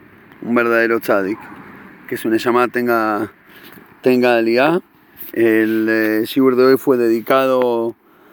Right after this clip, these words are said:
también por y para bendición de la familia Kreiman. Que Hashem le dé a todos, a todo Am Israel, Ktivá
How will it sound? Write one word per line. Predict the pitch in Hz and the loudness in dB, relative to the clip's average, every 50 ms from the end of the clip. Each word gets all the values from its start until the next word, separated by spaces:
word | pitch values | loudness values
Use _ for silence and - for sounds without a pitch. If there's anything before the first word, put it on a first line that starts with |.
| - _ _ _ | -20 _ _ _
también | - 117 117 127 135 135 135 131 117 | -6 -2 0 0 0 0 0 -2 -2
por | - 139 135 139 143 139 | 0 2 4 4 2 2
y | 135 127 120 | 0 -4 -6
para | - - 131 135 135 139 135 139 143 135 - - - - _ | -2 0 0 0 2 0 -2 -2 -2 -4 -8 -16 -20 -16 _
bendición | 123 110 113 113 113 120 - - 143 135 131 127 | -2 -2 0 0 0 -2 -2 0 2 2 4 2
de | 120 110 | 2 0
la | 113 | -2
familia | - - 110 117 127 120 120 113 | -2 -2 0 0 2 2 2 0
Kreiman. | 110 - 127 127 127 127 131 131 139 139 - - _ _ _ - - - - - - - - _ _ | 0 0 0 0 2 2 2 2 2 0 -2 -6 _ _ _ -20 -20 -20 -20 -20 -20 -20 -20 _ _
Que | - 123 | -6 -6
Hashem | - - 147 147 | -2 2 2 2
le | 143 135 131 | 4 2 2
dé | 131 135 135 135 131 | 0 0 0 0 0
a | 123 120 | -2 -2
todos, | 113 - 160 143 135 127 123 123 127 - - | 0 2 2 2 4 2 0 -2 -2 -4 -6
a | 117 | -8
todo | 107 - 151 143 139 | -2 0 0 2 2
Am | 131 127 | 0 -2
Israel, | 120 - - 139 127 131 135 135 123 | -6 -6 -4 -2 0 0 0 -2 -2
Ktivá | 110 - - 143 123 127 135 143 | -6 -6 -4 -2 2 2 4 2